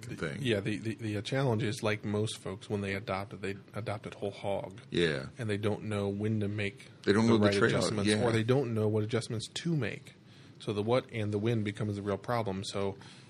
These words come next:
Speaker 2: it is prescriptive at, at that point 'cause they really don't know the other options.
Speaker 1: Yep. So, so that's on that side. I would say less is sort of their dad is probably towards that direction as well. So now there's this continuum.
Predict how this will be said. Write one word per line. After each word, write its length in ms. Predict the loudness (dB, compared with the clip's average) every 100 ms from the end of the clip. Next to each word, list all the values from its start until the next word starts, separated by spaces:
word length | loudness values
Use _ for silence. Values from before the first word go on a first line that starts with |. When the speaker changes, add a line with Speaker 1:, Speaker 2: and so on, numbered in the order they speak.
| -6
Speaker 2:
it 100 | 2
is 180 | 4 4
prescriptive 760 | 2 -6 -6 -4 -2 0 0 -2
at, 40 | -4 -20 -20 -10
at 80 | -4
that 160 | -2 -2
point 180 | -6
'cause 60 | -4
they 80 | -4
really 200 | -2 -2
don't 240 | -2 -4
know 160 | -4 -4
the 100 | -4
other 200 | -6 -6
options. 480 | -8 -12 -18 -20 -8
Speaker 1:
Yep. 200 | -4 -4 -6 -20 -20 -18 -18 -8
So, 220 | 0 2
so 180 | 2 2
that's 240 | 4 2 2
on 120 | 0
that 220 | 2 0
side. 400 | -2 0 0 -2 -4
I 100 | 0
would 160 | 0 2
say 160 | 0
less 380 | 0 2 0 0 -2 -4
is 260 | -4 -2 -2
sort 180 | 0 0
of 100 | 0
their 180 | -2 -2
dad 500 | 0 2 2 0 -2
is 160 | -6
probably 460 | -4 -2 0 -2 -6
towards 360 | -4 -2 -2 -2
that 180 | -4
direction 460 | -2 -4 -4 -8 -8
as 120 | -8
well. 380 | -6 -6 -6 -10 -14 -20 -20 -20 -18
So 160 | -4 0
now 220 | 2 2
there's 240 | 2 0
this 180 | -2 -6
continuum. 840 | -6 -8 -8 -4 -4 -4 -6 -8